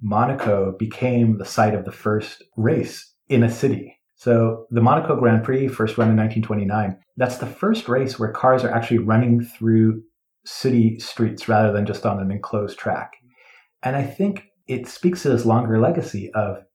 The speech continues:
travel and transportation technologies being so vital to the resort. So that anytime there's some new development, be it the railway, be it speedboats, be it cars, be it airplanes,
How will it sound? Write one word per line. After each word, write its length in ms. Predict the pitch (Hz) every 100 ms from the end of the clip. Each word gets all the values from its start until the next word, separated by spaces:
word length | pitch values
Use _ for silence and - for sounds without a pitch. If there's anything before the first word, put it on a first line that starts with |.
| -
travel 640 | - 127 127 120 113 - -
and 180 | 104
transportation 800 | - 123 117 107 117 120 117 98
technologies 640 | - - 117 139 107 101
being 180 | - 117
so 160 | 110 107
vital 320 | 101 104 104
to 120 | -
the 60 | 98
resort. 380 | 92 101 95 - _ _ _ - _
So 200 | - 110
that 300 | 110 107 - - _ _ _
anytime 680 | 160 196 175 - 151 156 127
there's 200 | 110 107
some 320 | 131 127 113
new 160 | 110 120
development, 560 | 110 104 104 - 95 -
be 140 | 110 104
it 120 | -
the 80 | 98
railway, 540 | 107 110 107 110 113 _
be 140 | 113 101
it 180 | 95 - -
speedboats, 600 | - 123 113 107 - -
be 100 | 107
it 120 | -
cars, 560 | - 107 107 104 101 -
be 80 | 101
it 120 | -
airplanes, 500 | 107 - 101 95 92